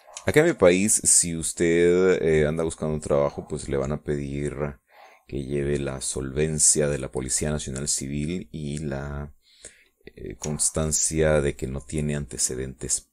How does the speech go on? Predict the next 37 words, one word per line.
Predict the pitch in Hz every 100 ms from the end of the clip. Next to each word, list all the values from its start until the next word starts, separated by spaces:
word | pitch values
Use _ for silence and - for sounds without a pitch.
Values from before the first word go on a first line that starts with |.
| _ -
penales. | - - - - - - - - _ - _ - - _ _
Eh, | - 78 73 71 71 -
porque, | 76 - 85 80 78 73
pues, | 80 78
dependiendo | 76 80 85 92 101
del | 101
trabajo, | 98 80 87
la | 73
gran | 71 76
mayoría | 76 73 76
de |
trabajos | 73 71 69 76 78
no | 78 73 69
dan, | 69 80 87 71 71 _ _ - _ _ _ _
o | -
la, | 76
la | 76
gran | 78 85
mayoría | 87 90
de | 82
empresas, | 76 101 110 -
perdón, | 73 71 92 87
no | 80
dan | 80 131
trabajo | - - - - - _ - - _
si | - 76
usted | - 76
tiene | 76 73
antecedentes | 71 71 69 65 -
penales, | - - - - - 85
lo | 87
cual | 95 92
es | 82
bastante | 80 82 78
tonto, | 76 82 73 -
pero | 71 69 65 -
vamos, | 65 -